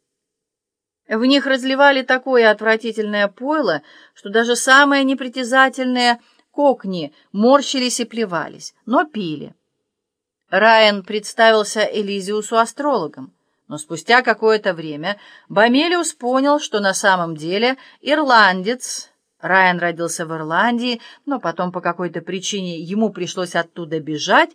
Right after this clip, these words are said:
занимается не только составлением модных гороскопов, но ещё и алхимией, а также различными колдовскими делами. Но всё равно такое неожиданное открытие не заставило Элизиуса бежать из Сохо сломя голову.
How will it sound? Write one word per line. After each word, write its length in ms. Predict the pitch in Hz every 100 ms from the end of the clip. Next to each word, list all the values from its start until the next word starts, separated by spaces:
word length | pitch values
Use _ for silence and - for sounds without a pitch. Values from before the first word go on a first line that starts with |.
| _ _ _ _ _ _ _
занимается 680 | 165 240 277 302 285 277
не 140 | 254 254
только 300 | 339 320 240
составлением 840 | 226 220 220 208 208 196 180 -
модных 420 | - 185 147 147 143
гороскопов, 720 | 151 156 156 - 180 226 - _ _ -
но 120 | 277
ещё 300 | 220 - 202
и 140 | 208
алхимией, 840 | 240 277 - - 208 190 190 196 - _
а 140 | - 233
также 380 | 254 277 233
различными 640 | 202 170 170 220 - 220 214
колдовскими 680 | 202 170 214 208 - 190 180
делами. 560 | 180 175 151 139 139 _ _ _ _ _ _
Но 400 | 185 220 247 - -
всё 220 | - 262
равно 480 | 269 269 269 220 151
такое 460 | - 180 262 254
неожиданное 840 | 247 254 254 277 220 214 202 190
открытие 840 | - 190 190 - 339 349 - 170 143 - _ _
не 160 | 196 220
заставило 640 | 226 247 - 330 302 269 233
Элизиуса 840 | - 233 247 247 208 202 196 202
бежать 560 | 190 226 247 247 208
из 160 | 185 -
Сохо 320 | - 247 240
сломя 400 | 220 208 202 202
голову. 480 | 185 185 147 - -